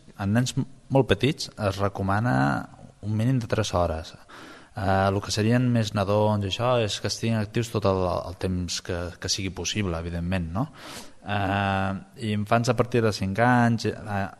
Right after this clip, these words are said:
el que necessiten és això, els seixanta minutets aquests de, diaris de, d'alguna activitat física. Val? Els infants de menys de cinc, bé, és fer l'activitat que ells tolerin realment, perquè, bueno, tenen èpoques en,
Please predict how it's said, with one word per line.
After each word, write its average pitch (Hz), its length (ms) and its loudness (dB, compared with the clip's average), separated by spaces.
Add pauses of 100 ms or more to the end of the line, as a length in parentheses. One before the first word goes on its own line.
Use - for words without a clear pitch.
(840)
el - 180 -8
que 107 80 4
necessiten 104 340 0
és 104 80 2
això, 87 300 -2
els - 100 -8
seixanta 95 340 2
minutets 95 440 2
aquests - 360 -2
de, 95 120 2 (200)
diaris 90 460 4
de, 98 80 4 (380)
d'alguna 90 340 0
activitat 90 400 -4
física. 90 480 -6 (560)
Val? 101 140 0 (400)
Els 92 180 4
infants 101 320 4
de 101 140 6 (100)
menys 101 240 4
de 95 80 0
cinc, 104 380 0 (100)
bé, 90 120 2 (180)
és 95 240 -4
fer 95 260 0
l'activitat 95 560 0
que 101 220 4
ells 95 180 0
tolerin 95 400 2
realment, 90 320 2
perquè, 87 300 -2 (100)
bueno, 87 220 -4 (100)
tenen 90 160 0
èpoques 90 480 -2
en, 90 140 -4